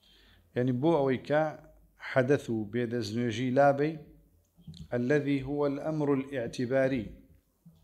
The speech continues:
يعني كسيك كأجر لشي جرانا، يان دزنوجي نيا. آية. كابرا الله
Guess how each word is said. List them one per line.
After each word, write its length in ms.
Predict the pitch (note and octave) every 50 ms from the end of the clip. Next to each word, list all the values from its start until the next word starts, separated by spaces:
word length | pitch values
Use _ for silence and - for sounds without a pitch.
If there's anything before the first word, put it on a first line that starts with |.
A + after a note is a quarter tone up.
| _ _ _ _ - E2 - - _ - D#3+ - - - - - _ _ _ D#3+ - _ _ _ - - - _ _ _ _ _ _ _ _ _ _ _ _ _ _ -
يعني 260 | A#2 A#2 A#2 A#2+ A#2
كسيك 420 | A2 - - F3 - - D3 B2 -
كأجر 500 | - - C3 A2+ A2 B2+ A#2 A#2+ B2 G#2+
لشي 440 | G#2 A2 A#2+ A#2 - - - A2+
جرانا، 760 | G#2+ G2+ G2 G#2+ G#2+ A#2 A2+ A2 A2 B2 C#3+ D3+ C3 A2+ C3 - - - - _ _ _ _ _ _ _ _ _ _ _ _ _ _ _ _ - _ _ _ _ _ _ _ - - - - _ _ _ _ -
يان 280 | G#2+ B2+ B2+ B2 A2+
دزنوجي 580 | G#2+ B2 A#2+ A2 A#2 B2+ B2 A#2 A2 G#2 A2+ A#2
نيا. 560 | A#2+ B2+ C3 C#3 C#3+ C3 A2 G2+ - - - _ _ _ _ _ _ _ _ _ _ _ _ _ _ _ _ _ _ - - - C#3
آية. 340 | C#3 C3 A2+ G2 F2 E2+ - - _ - - - - - - _ _ _
كابرا 320 | - A2+ A2+ A#2 B2+ C3
الله 120 | B2+ C3+